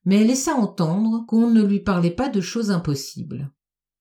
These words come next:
Ce que le monde voyait de la façon la plus claire, c'était que la santé d'Élisabeth, assez chancelante depuis quelque temps, se rétablissait à vue d'œil,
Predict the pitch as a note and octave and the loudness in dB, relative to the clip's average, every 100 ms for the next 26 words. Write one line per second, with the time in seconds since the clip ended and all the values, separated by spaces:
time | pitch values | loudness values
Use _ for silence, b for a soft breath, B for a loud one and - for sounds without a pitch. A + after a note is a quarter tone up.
0 | _ _ _ - F3+ F#3 F3 F3+ A3+ C4 | _ _ _ -6 -2 2 2 4 4 4
1 | A3 F3+ G3 G3 A3 F3+ E3 E3 F#3 F3 | 2 0 0 0 0 0 0 0 -2 -4
2 | G#3 G3 C#3+ - C3+ - A3 B3 B3+ - | -2 -2 -2 -8 -12 -6 -4 -2 -6 -10
3 | - A3+ C#4 C#4+ A3+ F#3 F3+ A3+ A3 G#3+ | -6 -4 -2 0 2 2 2 0 0 0
4 | D#3+ D3+ C#3+ D3 F#3 A#3 B3 - - D#3+ | 0 -2 -2 -2 -2 -2 -4 -10 -4 -2
5 | - E3 - D#3 - F3+ F3+ G3 D#3+ C#3 | 0 -2 -2 -6 -4 -2 0 -2 -2 -8
6 | C#3+ D#3 C3+ - F#3 B3 B3 - A3+ A3 | -6 -4 -4 -4 -6 -4 -6 -4 -2 0
7 | B3 B3+ A3 A3+ - C4+ G3 E3 D3+ C3+ | 2 0 0 -2 -4 -2 0 0 -2 -2
8 | B2 A#2 A#2+ | -2 -4 -8